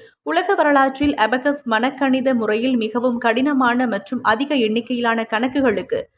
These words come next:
எட்டு நிமிடங்களில் தீர்வு எழுதியது இதுவே முதல் முறை என கூறினார். நிகழ்வில் சோழன் உலக சாதனை புத்தக நிறுவனத்தின்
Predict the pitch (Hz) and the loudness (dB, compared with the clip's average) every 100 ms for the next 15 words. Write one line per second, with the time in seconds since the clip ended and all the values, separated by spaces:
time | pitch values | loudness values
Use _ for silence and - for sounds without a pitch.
0 | _ _ 254 277 277 381 349 311 311 302 | _ _ -4 -2 -2 -2 0 0 2 2
1 | 302 302 294 285 277 285 269 247 254 247 | 2 0 0 0 2 2 2 2 0 0
2 | 247 269 226 214 254 277 233 226 262 262 | 0 -2 -4 -2 0 0 0 2 2 2
3 | 262 208 220 - 196 170 165 - _ _ | 0 0 -4 -8 -10 -4 -4 -4 _ _
4 | _ _ - 233 247 247 285 311 302 - | _ _ -10 -2 2 2 2 0 -4 -4
5 | 302 294 311 285 254 262 285 285 262 247 | 2 4 4 2 2 2 0 0 2 2
6 | 247 269 262 262 254 254 233 226 226 226 | 0 -2 -2 -4 -4 -2 0 0 -2 -2
7 | 254 | -2